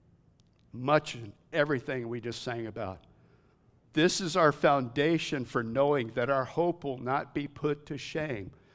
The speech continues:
This is why the Spirit spoke, because why? Be-, because why? Well, what if, what if your hope is only in your comfort, only in your health, only in your four oh one K plan,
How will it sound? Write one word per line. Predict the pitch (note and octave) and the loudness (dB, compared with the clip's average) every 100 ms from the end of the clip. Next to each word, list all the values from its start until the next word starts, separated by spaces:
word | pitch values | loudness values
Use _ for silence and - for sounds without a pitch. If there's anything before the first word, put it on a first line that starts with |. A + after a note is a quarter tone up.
| _ _ _ _ _ _ | _ _ _ _ _ _
This | C#3+ - G#3 | 0 0 -2
is | E3 E3+ | -4 2
why | D3+ D3+ | 6 6
the | D3 C3+ | 4 -2
Spirit | - - D#3+ D#3+ C#3+ - | -6 -6 -2 0 -2 -4
spoke, | - - D3+ C3 G#2+ - | -8 -2 2 2 -2 -6
because | B2 - C#3 E3 F3 - - _ _ _ _ _ _ | -6 0 4 4 2 -6 -16 _ _ _ _ _ _
why? | - C#3+ D3+ C3+ G2 F2+ - - | -6 2 4 4 2 -4 -10 -8
Be-, | C#3+ - | -8 -6
because | D#3 - D#3+ C3 | -6 0 2 0
why? | C#3 D3 C#3+ A2+ G2 | 0 2 4 2 0
Well, | D3 C#3 D#3 | 4 4 4
what | D#3+ E3 | 2 0
if, | E3 | 2
what | D3+ G3+ | 2 2
if | A3+ | 0
your | E3+ | -2
hope | - F#3+ E3+ | 2 2 2
is | D3 C#3 | 0 0
only | D3+ E3 D3 | -2 -2 -2
in | |
your | C#3 B2 | -4 -6
comfort, | - D#3+ D3 G2+ - _ _ _ _ _ _ _ - - - | -6 -8 -6 -10 -12 _ _ _ _ _ _ _ -18 -8 0
only | D3 E3 E3 D#3+ C3 | 2 2 2 0 -2
in | D3 C#3+ | -4 0
your | C3+ | 0
health, | G2 C#3+ B2+ G2+ - - | 0 2 2 0 -8 -4
only | C#3+ D#3 E3 D#3+ D#3 | -2 0 0 0 0
in | D#3+ C#3 | -2 -4
your | C3+ B2+ A#2+ | -2 0 0
four | - E3 D3+ | -2 0 2
oh | C#3 | 2
one | C#3 C#3+ | 0 -4
K | - D#3 D3+ | 0 0 0
plan, | - A#2+ A2 F#2 | -2 -4 -4 -4